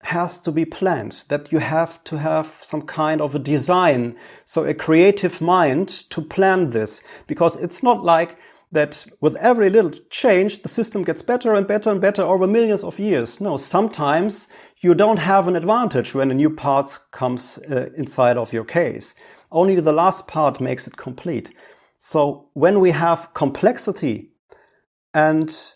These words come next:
when we have a specific design, I would say the origin must be,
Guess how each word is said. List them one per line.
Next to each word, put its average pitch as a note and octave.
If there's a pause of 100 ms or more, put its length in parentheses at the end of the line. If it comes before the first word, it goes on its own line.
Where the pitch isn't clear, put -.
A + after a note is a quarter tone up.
(580)
when D#3+
we D#3
have D3 (340)
a D3+
specific -
design, D#3
I C3
would D#3
say D3 (440)
the C#3
origin B2+
must C#3
be, B2